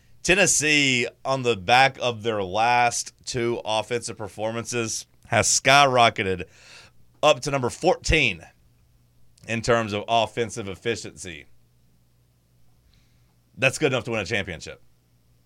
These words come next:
especially when you combine it with the number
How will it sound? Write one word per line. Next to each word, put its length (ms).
especially 380
when 40
you 80
combine 380
it 100
with 220
the 280
number 880